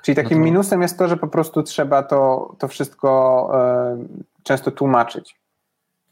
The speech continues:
Speaker 2: Często tłumaczyć, e, zajmuje czas, czas, pieniądze.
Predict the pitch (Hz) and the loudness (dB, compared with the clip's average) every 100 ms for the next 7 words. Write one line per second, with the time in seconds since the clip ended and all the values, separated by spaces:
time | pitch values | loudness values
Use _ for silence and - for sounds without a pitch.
0 | _ _ _ _ _ _ - - 110 - | _ _ _ _ _ _ -10 -6 -4 -4
1 | - 113 123 131 123 - - 107 101 98 | 0 2 2 2 -2 -4 -8 -6 -4 -4
2 | 98 98 98 98 92 92 120 131 - - | -2 0 0 0 -2 0 0 0 -4 -8
3 | - - - - - 101 - 104 98 107 | -18 -18 -20 -10 -4 -4 -2 -2 0 2
4 | 113 127 151 | 4 2 2